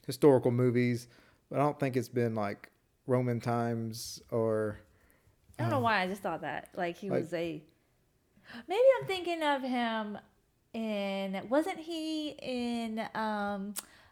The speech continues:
Speaker 2: oh, I know what it was. He was in Gladi-, I mean, not Gladiator. <laughs> Yeah, he was in Gladiator.
Speaker 1: Yes, he
Speaker 2: He
Speaker 1: was.
Speaker 2: was in, um, Guardians of the Galaxy.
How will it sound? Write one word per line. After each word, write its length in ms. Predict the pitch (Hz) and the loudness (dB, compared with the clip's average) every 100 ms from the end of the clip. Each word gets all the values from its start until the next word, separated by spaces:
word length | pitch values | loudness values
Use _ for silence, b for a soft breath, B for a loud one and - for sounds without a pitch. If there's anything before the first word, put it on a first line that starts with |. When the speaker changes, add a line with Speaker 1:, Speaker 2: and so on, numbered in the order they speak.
| B | B
Speaker 2:
oh, 160 | 233 208 | -10 -4
I 100 | 226 | -2
know 100 | 214 | 0
what 80 | 185 | -2
it 40 | 180 | -2
was. 220 | 180 190 | -2 -2
He 120 | 311 | 0
was 100 | 330 | 0
in 100 | 302 | 0
Gladi-, 400 | 233 233 233 214 | 0 2 2 2
I 40 | - | -2
mean, 120 | 226 | -2
not 120 | 190 | -2
Gladiator. 560 | 185 - - - - - | -4 -12 -10 -10 -6 -8
<laughs> 40 | - - - | -8 -18 2
Yeah, 200 | 254 302 | 8 8
he 100 | 220 | 8
was 120 | 220 | 0
in 60 | 240 | 0
Gladiator. 520 | 240 269 214 185 170 - | 4 4 4 0 -2 0
Speaker 1:
Yes, 200 | 135 120 | 0 2
he 80 | 254 | 2
Speaker 2:
He 180 | 311 | 4
Speaker 1:
was. 220 | 320 311 285 | 6 4 4
Speaker 2:
was 60 | |
in, 360 | 269 247 233 214 - | 6 6 4 0 -4
um, 540 | 220 214 196 190 185 190 | -2 -2 0 -2 -2 4
Guardians 320 | 254 302 302 | 8 8 6
of 80 | 240 | 0
the 40 | |
Galaxy. 580 | 233 208 196 185 160 - | 4 4 2 -2 -8 -10